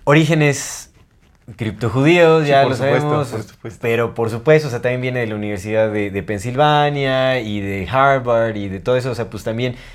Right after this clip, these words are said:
Speaker 1: tiene, tiene agenda.
Speaker 2: Sí, sí.
Speaker 1: Tiene agenda el, el muchachón,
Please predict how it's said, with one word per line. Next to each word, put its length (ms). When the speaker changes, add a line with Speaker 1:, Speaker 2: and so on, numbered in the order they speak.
Speaker 1:
tiene, 600
tiene 200
agenda. 400
Speaker 2:
Sí, 120
sí. 80
Speaker 1:
Tiene 160
agenda 300
el, 140
el 120
muchachón, 460